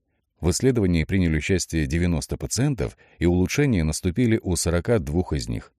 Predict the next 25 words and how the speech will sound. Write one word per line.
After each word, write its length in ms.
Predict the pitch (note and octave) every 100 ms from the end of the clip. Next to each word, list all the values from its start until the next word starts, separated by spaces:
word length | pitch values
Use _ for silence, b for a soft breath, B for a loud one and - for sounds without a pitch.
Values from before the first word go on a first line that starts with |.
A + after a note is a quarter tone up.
| _ _ _ _ -
А 120 | G2+
в 60 | E2+
две 160 | F#2
тысячи 440 | F#2+ G#2+ F#2 F2 F2
двадцатом 580 | D2 F2 - D3 G2
году 340 | D2+ C2+ A#1 - b b
эти 200 | D#3 D#3
ученые, 640 | A#2+ G2+ F#2+ F#2 G2+ A2 - _
Нинке 400 | - G2 F2+ F2
Вулинг, 520 | D2+ D2+ F2 A2 - - _ _
Арнаунд 560 | G#2 G2+ G2 F#2 E2+
Ван 260 | D2+ D#2 D2
Лон 300 | D2 F2 A#2 - _ -
и 120 | E2
Дамиан 500 | D2 E2+ D#2 C#2+ C2
Деннис, 420 | C#2+ C#2+ A#2+ - _ _ _
за 200 | C#3+ G3+
свои 300 | - C3 C#3
исследования 640 | A#2+ C#3 C3 B2+ B2 A#2
нового 340 | A2 G#2+ G2+ F#2+
заболевания 640 | F2 E2 D2 D#2 F#2+ G#2
стали 440 | G2 - E2 C#2+
лауреатами 600 | C2+ C#2+ D#3+ A3 - B2+
Шнобелевской 640 | A#2+ - D#3+ C3+ A#2 - F#2
премии 460 | C2+ C#2 B1 A#1